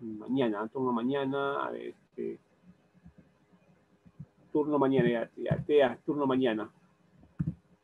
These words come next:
¿Son cuántos? Siete doceavos del total, ¿no? Siete doceavos del total. ¿Está bien, chicos?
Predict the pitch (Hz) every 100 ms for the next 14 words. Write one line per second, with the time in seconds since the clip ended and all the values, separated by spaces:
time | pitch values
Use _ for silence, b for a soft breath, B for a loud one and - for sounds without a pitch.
0 | _ _ - 139 135 156 151 175 190 -
1 | _ _ - - 151 160 151 131 - 143
2 | 147 127 117 123 107 117 147 - - 147
3 | 139 147 127 120 139 135 135 127 117 107
4 | 113 104 - - - _ _ - - -
5 | - - - - _ _ - - - _
6 | _ - _ _ 131 131 147 156 170